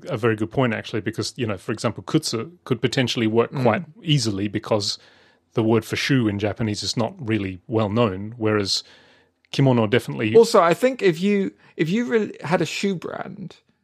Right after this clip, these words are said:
Speaker 2: here
Speaker 1: Mm.
Speaker 2: and you called it kutsu or kutsu
Speaker 1: <laughs>
Speaker 2: or
Speaker 1: No, it's
Speaker 2: <laughs>
Speaker 1: katsu.
Speaker 2: I'm trying to say,
Speaker 1: Katsu.
Speaker 2: I'm trying to say kutsu in a, in an American accent.
Speaker 1: Right.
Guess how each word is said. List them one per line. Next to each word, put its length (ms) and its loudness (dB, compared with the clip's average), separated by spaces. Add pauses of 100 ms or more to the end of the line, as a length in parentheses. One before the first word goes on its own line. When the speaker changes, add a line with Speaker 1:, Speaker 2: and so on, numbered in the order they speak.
(280)
Speaker 2:
here 300 0
Speaker 1:
Mm. 400 -2 (240)
Speaker 2:
and 140 2
you 100 -4
called 300 4
it 180 -2
kutsu 540 -6 (1500)
or 280 2
kutsu 800 -4 (400)
Speaker 1:
<laughs> 120 -20
Speaker 2:
or 440 0 (180)
Speaker 1:
No, 100 4
it's 140 -2
Speaker 2:
<laughs> 100 -4
Speaker 1:
katsu. 340 4
Speaker 2:
I'm 60 2
trying 20 -2
to 80 -2
say, 280 -6
Speaker 1:
Katsu. 520 0
Speaker 2:
I'm 100 -2
trying 220 0
to 60 4
say 380 4 (340)
kutsu 420 0
in 100 0
a, 40 2
in 140 2
an 80 0
American 400 0
accent. 340 -2
Speaker 1:
Right. 220 -2